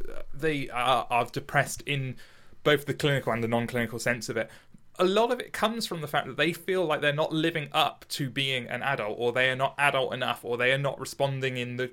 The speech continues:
situations the way that society thinks they should be, or they think they should be. And it's all because of this social construct of what an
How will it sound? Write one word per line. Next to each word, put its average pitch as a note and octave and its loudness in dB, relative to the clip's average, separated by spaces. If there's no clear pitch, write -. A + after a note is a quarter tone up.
situations C3 -4
the B2 0
way A#2+ 0
that - 0
society C3+ -4
thinks C3+ -8
they A#2+ -6
should - -2
be, A2 -6
or G#2+ -4
they C3+ 0
think C3+ -10
they - -14
should - -14
be. A2+ -10
And E2+ -10
it's - -14
all F#3+ -4
because F3+ -6
of D#3+ -6
this E3 -4
social F3 -2
construct - -4
of C3+ -4
what C#3 -2
an C#3 -6